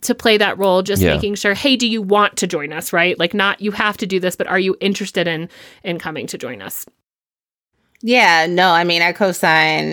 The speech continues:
Speaker 3: everything both of you all have said. I definitely think it's important to check the happiness meter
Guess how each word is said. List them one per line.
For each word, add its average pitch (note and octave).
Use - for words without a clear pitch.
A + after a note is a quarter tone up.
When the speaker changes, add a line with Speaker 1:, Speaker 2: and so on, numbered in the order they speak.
Speaker 3:
everything D#3+
both D#3
of D#3
you D3+
all D3
have D3+
said. D3
I -
definitely D#3
think D#3
it's D#3
important D3+
to D3+
check D3
the -
happiness D3
meter D3